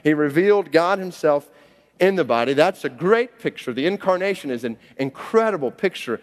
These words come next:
of the fact that we know that the body is intended for good, that it is valued by God. It's, it's the way God came to us in a body. So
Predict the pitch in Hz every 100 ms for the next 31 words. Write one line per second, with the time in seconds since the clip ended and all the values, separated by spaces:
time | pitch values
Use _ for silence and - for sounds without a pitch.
0 | - - 143 147 190 185 185 185 196 220
1 | 220 139 - - - 143 120 - _ -
2 | 135 156 147 160 117 95 _ _ _ _
3 | 123 127 110 - 180 156 - 123 120 117
4 | 95 101 104 95 98 110 156 170 160 127
5 | 113 107 104 110 95 95 - _ _ _
6 | _ - - - _ _ 120 143 190 175
7 | 185 170 - - 214 180 - - 190 -
8 | - 156 165 156 151 107 98 - - 143